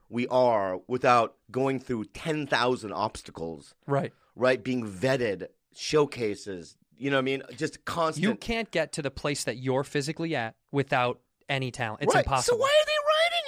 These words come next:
Speaker 1: it.
Speaker 2: Yeah, because these people are insecure. They're, they have their own fucking issues,
Speaker 1: Yeah,
Speaker 2: right?
Speaker 1: right.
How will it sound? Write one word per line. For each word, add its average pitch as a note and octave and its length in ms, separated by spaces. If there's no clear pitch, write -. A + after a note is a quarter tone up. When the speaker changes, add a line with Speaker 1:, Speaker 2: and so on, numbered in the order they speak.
Speaker 1:
it. D3+ 180
Speaker 2:
Yeah, A3 60
because G#3 180
these G#3 140
people F#3+ 220
are E3 60
insecure. E3+ 400
They're, D3+ 240
they D#3+ 220
have F3 160
their C#3+ 180
own C#3+ 180
fucking B2+ 360
issues, - 460
Speaker 1:
Yeah, G#2 340
Speaker 2:
right? - 120
Speaker 1:
right. F2+ 260